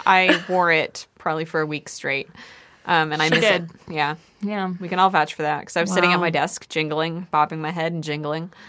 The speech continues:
Speaker 2: It's okay.
Speaker 1: Yeah.
Speaker 3: Nice.
Speaker 1: <laughs>
Speaker 2: Last time I wore that sweater with a bell on it, and I kept wearing it during the podcast. So,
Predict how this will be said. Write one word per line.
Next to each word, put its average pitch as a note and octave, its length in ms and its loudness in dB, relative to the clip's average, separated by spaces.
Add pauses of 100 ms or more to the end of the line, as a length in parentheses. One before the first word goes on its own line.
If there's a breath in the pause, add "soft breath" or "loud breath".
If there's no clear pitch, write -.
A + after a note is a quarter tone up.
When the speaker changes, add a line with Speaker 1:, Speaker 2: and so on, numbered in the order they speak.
Speaker 2:
It's - 100 -16
okay. F#3+ 280 -10 (140)
Speaker 1:
Yeah. D3+ 200 -6 (100)
Speaker 3:
Nice. F3 600 -2
Speaker 1:
<laughs> - 40 -20
Speaker 2:
Last G3 280 -4
time G3 160 -4
I F3+ 80 -2
wore F3 160 -6
that D#3+ 200 -6
sweater E3+ 300 -8
with D#3 140 -12
a D3+ 40 -12
bell D3 300 -10
on D3 220 -12
it, D3 160 -14
and G#3+ 80 -16
I - 20 -18
kept - 280 -20
wearing D3+ 220 -12
it D3+ 120 -14
during D3 200 -14
the D#3 60 -16
podcast. D3+ 680 -14
So, E3+ 220 -18